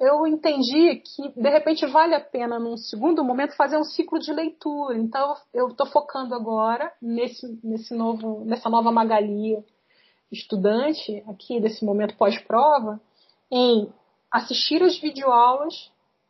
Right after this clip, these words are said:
fazer minhas anotações com muita qualidade, com muita atenção, fazer poucos exercícios de cada tópico, em cada matéria,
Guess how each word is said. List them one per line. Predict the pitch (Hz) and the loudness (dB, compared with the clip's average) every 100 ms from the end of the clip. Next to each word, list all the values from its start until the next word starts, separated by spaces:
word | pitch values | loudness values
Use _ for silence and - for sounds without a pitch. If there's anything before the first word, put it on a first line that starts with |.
| _ - | _ -2
fazer | 247 226 285 | -2 0 -4
minhas | 320 311 | -4 -4
anotações | 285 277 247 - 233 233 240 285 - - _ _ _ _ _ _ _ | -6 -8 -12 -12 -8 -8 -8 -10 -14 -14 _ _ _ _ _ _ _
com | - - | -4 0
muita | 226 302 392 | 0 0 -2
qualidade, | 381 302 285 214 208 226 220 247 _ _ _ | 2 2 2 0 0 0 -6 -16 _ _ _
com | - 269 | -6 -4
muita | 262 247 285 415 392 | -4 -4 -2 -2 -4
atenção, | 392 294 269 - 226 233 247 _ _ - | -6 -8 -8 -6 -6 -6 -10 _ _ -2
fazer | 254 240 | -2 0
poucos | 294 339 381 370 | 0 0 2 0
exercícios | 330 302 - - - | 0 -2 -6 -12 -10
de | - | -10
cada | - 240 | -8 -6
tópico, | 247 - 226 233 - | -6 -2 -2 -2 -10
em | 226 | -2
cada | 240 233 | 0 0
matéria, | 226 226 - 233 247 262 | -2 -4 -4 -4 -2 -4